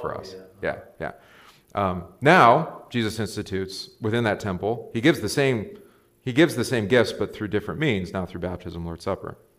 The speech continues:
Speaker 1: right? It's the same gifts that the Old Testament people received, but through other means, through the
Speaker 2: Right.
Speaker 1: sacrifices of bulls and goats, through the sprinkling of water by the
Speaker 2: Right.
Speaker 1: priest, by the,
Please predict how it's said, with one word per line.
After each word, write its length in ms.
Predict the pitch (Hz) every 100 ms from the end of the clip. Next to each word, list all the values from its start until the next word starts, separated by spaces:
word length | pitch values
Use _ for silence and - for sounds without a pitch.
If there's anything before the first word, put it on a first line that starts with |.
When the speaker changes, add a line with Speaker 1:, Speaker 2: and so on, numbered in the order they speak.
| _ _ _
Speaker 1:
right? 140 | 98 - - _
It's 80 | 117
the 60 |
same 200 | 147 127
gifts 240 | 107 113 104
that 140 | -
the 60 | 95
Old 120 | 95
Testament 320 | 90 - 87
people 240 | 98 92 90
received, 600 | 85 - 110 92 - -
but 180 | 92
through 180 | - 98
other 140 | 90 87
means, 440 | 98 92 95 - _ _ -
through 80 | 104
the 40 |
Speaker 2:
Right. 40 | -
Speaker 1:
sacrifices 600 | 87 87 85 95 82 87
of 100 | 82
bulls 300 | 92 90 87
and 180 | 87 -
goats, 260 | 90 90
through 160 | - 90
the 20 |
sprinkling 480 | - 95 87 95 87 - _ _ -
of 120 | 87
water 240 | 87 90
by 140 | 90 90
the 80 | 87
Speaker 2:
Right. 100 | -
Speaker 1:
priest, 520 | 92 90 90 87 -
by 140 | 92
the, 180 | 87 85